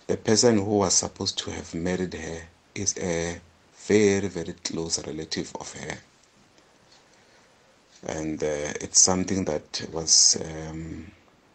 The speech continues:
swept under the carpet by the family, her family. And then I found out through grapevines that, you know what, the wife that you consider a wife,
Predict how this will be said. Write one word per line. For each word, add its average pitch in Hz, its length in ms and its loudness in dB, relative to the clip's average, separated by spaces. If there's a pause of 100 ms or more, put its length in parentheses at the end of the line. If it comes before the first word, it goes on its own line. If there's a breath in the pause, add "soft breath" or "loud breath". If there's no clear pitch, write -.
(120)
swept - 480 -6
under 87 200 2
the 80 120 -2
carpet - 640 -10
by - 140 -8 (100)
the - 80 -12
family, 104 540 -8 (460)
her 87 140 -4
family. 110 460 -2 (1120 soft breath)
And - 100 -4
then 90 160 2
I 87 120 -2
found 95 440 2
out 87 240 2
through 87 960 0
grapevines 85 800 -4
that, - 220 -8 (120)
you 76 120 -8
know 107 200 0
what, 80 400 -2 (1160 soft breath)
the - 120 0
wife 101 380 4
that - 300 -6
you 78 500 -6 (680)
consider 80 640 -4
a - 40 -8
wife, 82 680 -8